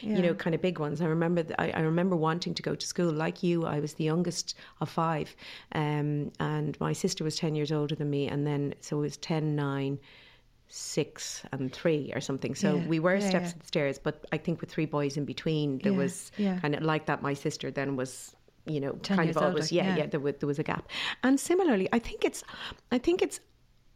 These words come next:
Speaker 1: of an age, 'cause we weren't parented.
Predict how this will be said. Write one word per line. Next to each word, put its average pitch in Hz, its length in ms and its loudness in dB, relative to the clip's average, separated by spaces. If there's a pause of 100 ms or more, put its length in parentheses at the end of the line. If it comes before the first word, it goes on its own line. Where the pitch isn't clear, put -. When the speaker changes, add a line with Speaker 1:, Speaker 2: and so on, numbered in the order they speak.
(120)
Speaker 1:
of 233 260 4
an 208 120 6
age, 226 540 2 (160)
'cause - 320 0 (920)
we 247 140 6
weren't 370 340 2
parented. - 640 0